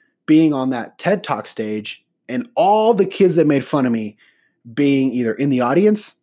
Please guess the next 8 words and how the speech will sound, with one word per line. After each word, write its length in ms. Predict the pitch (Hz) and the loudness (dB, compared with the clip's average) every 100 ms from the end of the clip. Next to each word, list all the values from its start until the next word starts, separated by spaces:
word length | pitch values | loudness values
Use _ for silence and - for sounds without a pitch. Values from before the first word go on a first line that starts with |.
| _ _ _ _ | _ _ _ _
or 340 | 110 110 107 | -8 -8 -8
watching 500 | 101 101 117 - 180 | -8 -6 -4 -4 -4
it 80 | 170 | -2
on 140 | 139 135 | -2 -4
YouTube. 460 | 165 - 214 - _ _ _ _ _ | -4 0 0 0 _ _ _ _ _
And 220 | 120 123 | -10 -8
I 120 | 113 120 | -6 -8
hope 640 | - - - 202 156 | -8 -4 2 2 2